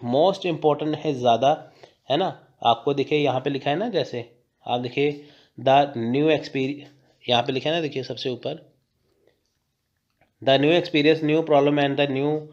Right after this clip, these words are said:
situation will demand for the exercise of qualities and fostering।" अब देखिए इसका मीनिंग पूछा गया था, फोस्टरिंग का मीनिंग है, "Fostering which university functions",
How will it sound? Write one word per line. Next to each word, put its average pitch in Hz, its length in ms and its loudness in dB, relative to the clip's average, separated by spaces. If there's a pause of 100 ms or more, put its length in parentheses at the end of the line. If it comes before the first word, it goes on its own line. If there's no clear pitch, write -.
(260)
situation 143 360 0
will 135 180 4
demand 139 360 4
for 139 120 4
the 135 160 2
exercise 135 360 0
of 139 200 -2
qualities 135 440 -2
and 127 180 0 (140)
fostering।" 151 420 -4 (540)
अब 127 80 -8
देखिए 151 160 -2
इसका 156 200 2
मीनिंग 156 240 2
पूछा 151 220 0
गया 143 180 2
था, 160 120 0
फोस्टरिंग 139 440 -4
का 131 100 -2
मीनिंग 117 260 -6
है, 107 160 -12
"Fostering 139 600 0
which 151 240 -2
university 147 500 0
functions", 107 380 -6